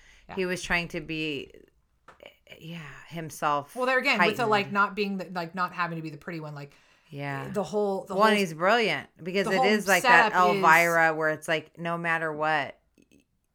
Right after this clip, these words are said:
Speaker 2: as long as there's cleavage and there's that hair, that a-, it's age, it's timeless. Even as she age, ages, you will know exactly who that bitch is.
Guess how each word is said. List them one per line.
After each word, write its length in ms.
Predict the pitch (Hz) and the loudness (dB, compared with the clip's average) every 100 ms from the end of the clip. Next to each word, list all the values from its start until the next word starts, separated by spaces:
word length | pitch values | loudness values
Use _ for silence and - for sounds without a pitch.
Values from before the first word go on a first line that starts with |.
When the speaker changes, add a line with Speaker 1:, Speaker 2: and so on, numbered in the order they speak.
| - | -10
Speaker 2:
as 140 | 165 | -8
long 240 | 165 175 180 | -6 -6 -6
as 220 | 165 143 | -8 -8
there's 200 | 156 147 | -10 -10
cleavage 600 | _ 190 175 156 139 131 - | _ -8 -8 -4 -6 -8 -12
and 220 | 151 143 | -12 -8
there's 240 | 139 139 | -6 -6
that 200 | - 135 | -4 -4
hair, 600 | - 160 156 131 131 131 - _ _ _ _ _ _ - | -4 -4 0 0 -4 -10 -18 _ _ _ _ _ _ -2
that 280 | 151 151 - | 2 2 0
a-, 200 | 156 165 | -8 -8
it's 120 | - | -8
age, 240 | 165 165 147 | -6 -6 -8
it's 180 | 160 - | -12 -8
timeless. 520 | - 165 151 110 - | -4 -4 -6 -12 -10
Even 240 | 175 180 | -10 -6
as 100 | 175 160 | -6 -6
she 160 | 170 135 | -10 -6
age, 400 | 160 151 139 - _ | -4 -4 -8 -18 _
ages, 460 | 160 175 160 135 135 - | -6 -4 -4 -8 -10 -14
you 160 | 170 | -10
will 100 | 175 | -8
know 200 | 170 156 | -6 -8
exactly 440 | 139 151 143 156 147 | -6 -4 -4 -6 -8
who 120 | 147 | -4
that 200 | 143 131 | -4 -4
bitch 220 | 139 131 135 113 | -6 -8 -12 -12
is. 160 | 127 | -18